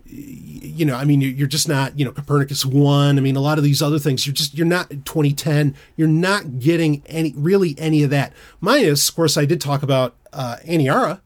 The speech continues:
which is more or less a twenty nineteen film, um, as well. Now, to speak to, uh, Shadow. So that's another weird thing that's happening, right? And I have talked about this. What was the movie, The Great Wall with Matt Damon,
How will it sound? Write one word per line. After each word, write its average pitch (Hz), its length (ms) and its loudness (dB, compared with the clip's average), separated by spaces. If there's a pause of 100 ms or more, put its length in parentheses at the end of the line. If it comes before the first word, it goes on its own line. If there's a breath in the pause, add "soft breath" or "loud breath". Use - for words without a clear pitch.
(120)
which - 200 -8
is 123 580 -4
more 135 180 -2
or 131 40 0
less 120 240 -4
a 131 40 -8
twenty 120 300 -6
nineteen 107 480 -10
film, 110 460 -12
um, 110 260 -16
as 117 160 -12
well. 139 180 -4 (280 loud breath)
Now, 202 300 0
to 202 100 -4
speak 294 300 2
to, 208 340 4
uh, 151 160 -2
Shadow. 175 400 0 (1500 soft breath)
So 202 260 2
that's 233 340 -2
another 196 400 4
weird 139 340 2
thing 123 220 -2
that's - 160 -4
happening, 107 420 -10
right? 113 260 -4
And 135 160 -4
I 135 180 0
have 160 260 0
talked 135 320 -4
about 107 300 -6
this. - 280 -4
What 131 80 0
was 127 160 -2
the 127 60 -4
movie, 123 240 0
The 113 80 -4
Great 139 180 2
Wall 135 260 0
with 143 160 0
Matt 139 280 0
Damon, 147 420 0